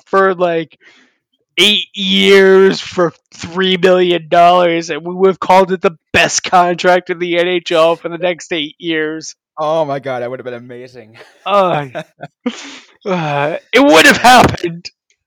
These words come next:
Speaker 2: Uh, amazing stuff. Absolutely amazing. But, uh, we'll get more into, uh, trade deadline talk as we get closer to it, because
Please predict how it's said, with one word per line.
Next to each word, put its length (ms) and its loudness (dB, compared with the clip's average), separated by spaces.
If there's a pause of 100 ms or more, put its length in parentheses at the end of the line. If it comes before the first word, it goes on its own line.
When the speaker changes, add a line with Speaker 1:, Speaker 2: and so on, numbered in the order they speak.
(1120)
Speaker 2:
Uh, 520 -14 (800)
amazing 520 -14
stuff. 440 -20
Absolutely 480 -18
amazing. 520 -20
But, 260 -10
uh, 260 -12 (1200)
we'll 140 -2
get 180 0
more 280 0
into, 680 -8
uh, 520 -6
trade 280 -8
deadline 360 -12
talk 240 -10
as 240 -6
we 60 -10
get 120 -10
closer 300 -14
to 180 -14
it, 100 -12
because 420 -14